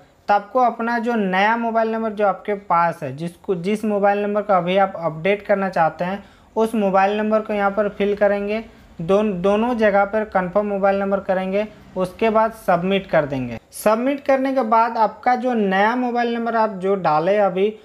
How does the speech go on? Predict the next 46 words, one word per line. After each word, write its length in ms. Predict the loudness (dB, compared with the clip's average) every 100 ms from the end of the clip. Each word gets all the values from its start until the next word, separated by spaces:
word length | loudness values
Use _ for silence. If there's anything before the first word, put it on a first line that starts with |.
| -16 -4
उस 200 | -2 0
मोबाइल 440 | 0 2 2 0
नंबर 340 | -2 0 2 0
पे 240 | 0 -2
एक 120 | -2 -2
ओटीपी 520 | -2 0 -4 0 2
आएगा, 380 | 2 0 -4 -8 -14 _ -2
उस 220 | 0 0
ओटीपी 500 | 0 0 0 -6 -6
को 120 | -2 2
आपको 340 | 2 0 0
यहाँ 200 | 2 0
पर 160 | 2 0
फिल 220 | 2 2
करना। 400 | 4 2 2 -2 -6 -16 _ 0
ओटीपी 400 | 2 0 -2 0
को 140 | 0
फिल 220 | 2 0 2
करने 240 | 2 2
के 60 | 2
बाद 200 | 2 2
जैसे 280 | 0 2 2
आप 200 | 2 0
कन्फर्म 400 | -2 0 -2 0
करेंगे, 360 | 0 0 0
यहाँ 220 | -2 -2 0
पर 180 | 0
इस 160 | 0 0
तरह 160 | 0 2
का 80 | 0
नोटिफिकेशन 720 | -2 -2 -2 -2 0 0 -4
शो 220 | 0 2
होगा, 240 | 4 4 2
मोबाइल 340 | 0 0 0 0
नंबर, 440 | 0 2 2 2 -6 -20 _ -4
एप्लीकेशन 640 | 0 0 2 2 0 0 0
आईडी, 180 | 2
ये 160 | 2 2
मोबाइल 340 | 2 2 4 4
नंबर 220 | 2 0
अपडेट 680 | -2 -6 -4 0 2 2 0 -6
हो 80 | -4
चुका 280 | -4 -4 -4
है, 80 | -2
ठीक 200 | 0 0
है। 180 | 0